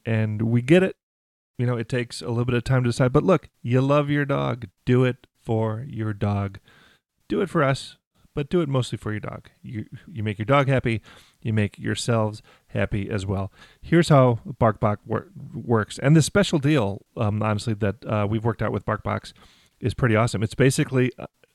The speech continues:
an extra free month. You already get one month when you sign up for the six or twelve month package at BarkBox. I'll explain what it is in a minute. Uh, when you sign up for the six or twelve month package, you, you already get one month for a dollar.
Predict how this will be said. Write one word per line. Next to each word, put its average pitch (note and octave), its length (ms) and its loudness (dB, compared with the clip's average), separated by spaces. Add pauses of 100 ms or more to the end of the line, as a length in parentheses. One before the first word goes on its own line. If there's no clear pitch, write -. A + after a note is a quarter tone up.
(260)
an A#2+ 160 2
extra B2 380 0
free B2 220 0
month. A2+ 280 0
You B2+ 280 6
already C#3 280 4
get C3+ 200 -2
one A#2+ 260 0
month A2+ 320 -4
when A#2 100 -8
you G#2 60 -6
sign A#2+ 240 -6
up - 80 -12
for A2+ 60 -6
the G#2+ 80 0
six - 260 -6
or G#2+ 40 -6
twelve A#2 220 -4
month A2 160 -6
package A2 320 -4
at G#2 100 -4
BarkBox. G#2 480 -4
I'll - 60 -10
explain A2+ 320 -8
what A#2+ 100 -2
it A#2 120 -4
is A#2+ 100 -6
in C#3 80 -2
a - 20 -4
minute. A#2+ 220 0 (800)
Uh, G#2+ 360 4
when A2+ 200 0
you G#2+ 60 2
sign C#3 240 2
up C#3 120 -2
for A#2+ 460 2
the A2 140 -4
six C#3+ 320 -4
or A2 80 0
twelve C3+ 240 2
month G#2+ 120 2
package, B2 440 0
you, A#2+ 200 2
you A#2+ 440 0
already E3 160 6
get A2 120 4
one C#3+ 140 4
month A#2+ 220 2
for G2+ 140 -4
a G2 60 -2
dollar. G#2 380 -2